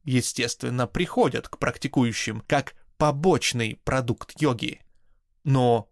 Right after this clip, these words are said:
проводить семинары о том, как направить свои убеждения и практики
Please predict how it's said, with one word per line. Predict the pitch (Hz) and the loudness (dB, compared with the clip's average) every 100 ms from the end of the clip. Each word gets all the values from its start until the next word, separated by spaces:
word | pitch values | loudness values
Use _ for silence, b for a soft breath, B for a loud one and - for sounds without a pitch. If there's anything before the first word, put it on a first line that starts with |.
| _ | _
проводить | 127 120 123 123 123 - | 0 2 2 0 0 -4
семинары | - 135 117 110 147 170 123 107 - | -2 0 2 2 2 2 0 -4 -2
о | 127 | -4
том, | - 131 117 | 2 2 2
как | - 123 - - | 0 -2 -2 -4
направить | 131 143 - 151 139 110 101 | -2 0 2 2 2 -2 -4
свои | - 120 131 117 - | -2 0 0 0 -2
убеждения | 120 135 123 123 151 117 117 127 - - | 0 0 0 0 0 2 -2 -6 -8 0
и | 139 | 0
практики | - 160 147 - 123 - 113 - | 2 0 0 -2 -4 -2 -4 -4